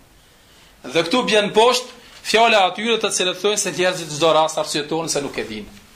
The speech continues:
Do të thotë, ai i cili arsyetohet, qenë ka ose prej njerëz, do të thonë qenë ka i vetmi, çka s'ju ka rri dituria në atë vend, s'ka rri thirrja e pejgamberëve. Dhe për këtë ka khilaf.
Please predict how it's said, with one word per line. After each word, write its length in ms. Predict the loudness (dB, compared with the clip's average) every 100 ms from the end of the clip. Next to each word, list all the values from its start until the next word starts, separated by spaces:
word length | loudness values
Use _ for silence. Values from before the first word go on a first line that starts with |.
| -20 -20 _ _ _ _ _ _ _ _ _ _
Do 80 | -12
të 100 | -2
thotë, 240 | -2 -2 -8 -6
ai 140 | -4
i 80 | -4
cili 160 | -4 0
arsyetohet, 800 | -2 -2 -6 -4 -2 -2 -6 -12 -20 _ _ _ -20 _ _ -4
qenë 220 | -4 -2
ka 100 | -2 -4 -2 0
ose 240 | 0 -4 -4
prej 160 | -4 -2
njerëz, 340 | -2 -4 -6 -14
do 160 | -6 -4
të 120 | -2
thonë 160 | -4 -2
qenë 160 | -4 -2
ka 140 | -4 -2 -8
i 60 | -2
vetmi, 340 | -2 0 -4 -4 -8 -20 -20 -20 -20 _ _ _
çka 160 | -4 -2 -2
s'ju 140 | -2
ka 100 | -2 0
rri 240 | -2 -4 -4 -10 -12
dituria 720 | -6 -4 -2 -2 -2 -4 -2
në 160 | -4 -4
atë 120 | 0
vend, 260 | 0 -2 -4
s'ka 160 | -4 -4
rri 240 | -4 -4
thirrja 540 | -4 -8 -8 -4 -2 -2
e 40 | -4
pejgamberëve. 640 | -4 -2 0 -2 -2 -10 -12 -18 -20 -20 _ _ _ _ _ _ _ _
Dhe 160 | -8 -2
për 160 | 0 2
këtë 160 | 2 2
ka 120 | 2 2
khilaf. 380 | 2 2 0